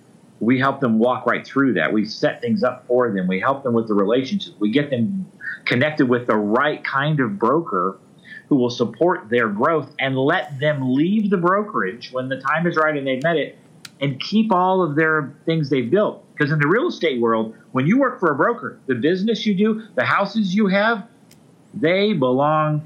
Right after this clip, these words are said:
to the broker unless you have done a proper agreement.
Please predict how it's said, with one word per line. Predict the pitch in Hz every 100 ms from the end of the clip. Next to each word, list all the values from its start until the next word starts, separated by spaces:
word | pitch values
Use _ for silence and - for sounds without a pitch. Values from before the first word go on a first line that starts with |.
| - - - -
to | 113
the | 104
broker | 117 220 - 113 107 - -
unless | 117 123 160 -
you | 151
have | 135 139 131
done | 120 131
a | 123
proper | 127 131 - 107
agreement. | 104 110 208 147 87